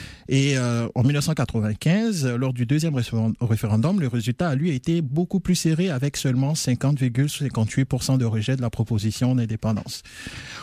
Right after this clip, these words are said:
Aujourd'hui, pour parler de ce cas d'indépendance du Québec, j'ai avec moi deux invités très in-, très intéressants. Le premier, c'est Éden Bélanger. Éden Bélanger, qui est étudiant en droit, aussi détenteur d'un certificat en politique appliquée et président territorial des jeunes du Parti québécois en Estrie.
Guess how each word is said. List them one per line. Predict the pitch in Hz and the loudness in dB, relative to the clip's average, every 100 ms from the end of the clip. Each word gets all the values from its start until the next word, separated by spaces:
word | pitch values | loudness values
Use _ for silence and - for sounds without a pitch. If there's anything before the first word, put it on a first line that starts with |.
| - | 2
Aujourd'hui, | 131 147 175 | 2 4 0
pour | 247 165 | 0 0
parler | 151 151 202 | 2 2 2
de | 165 143 127 | 2 2 0
ce | 113 - 117 107 107 107 - | -2 -2 0 0 -2 -4 0
cas | 165 | 0
d'indépendance | 185 151 123 131 151 175 | 2 0 0 0 0 0
du | 135 | -4
Québec, | - 117 143 190 | -2 0 0 -2
j'ai | 120 123 | -2 0
avec | 127 127 185 | 0 0 0
moi | 170 160 180 | 2 2 2
deux | 165 165 | 0 0
invités | 135 127 123 180 | 0 -2 0 -2
très | - 135 | 0 2
in-, | 120 117 107 | 2 2 -2
très | - 127 | -2 0
intéressants. | 117 113 110 104 147 220 - 139 - | 0 0 -2 0 0 0 -6 -10 0
Le | 131 | 0
premier, | - 202 233 | 2 2 2
c'est | 170 151 - | 0 -2 0
Éden | 147 147 190 175 | 2 2 2 2
Bélanger. | 147 127 120 127 202 | 0 0 0 0 0
Éden | 175 180 | 0 0
Bélanger, | 170 151 147 220 | 0 0 0 -2
qui | - 147 | 0 0
est | 143 | 0
étudiant | 156 160 - 170 139 151 170 185 - | 0 0 0 0 2 0 0 -2 0
en | 135 | 2
droit, | 123 117 143 170 208 - | 2 2 2 0 -2 0
aussi | 139 - 175 | 0 2 2
détenteur | 156 147 147 180 175 | 2 0 0 0 0
d'un | 143 | 0
certificat | 143 131 - 131 139 151 143 | 0 -2 0 0 0 2 2
en | |
politique | 127 117 117 123 | 2 0 0 0
appliquée | 117 - 113 175 220 147 | 0 0 0 2 2 2
et | 139 | 0
président | - 156 143 151 151 165 | 0 0 2 0 0 -2
territorial | 160 131 123 123 131 147 | 0 0 0 0 2 0
des | 143 110 | 0 0
jeunes | 107 147 160 117 | 2 2 0 -2
du | 110 117 | -2 -2
Parti | - 120 - | 0 0 0
québécois | 131 117 110 127 | 0 2 2 0
en | 113 | 0
Estrie. | 104 - 147 | 0 0 0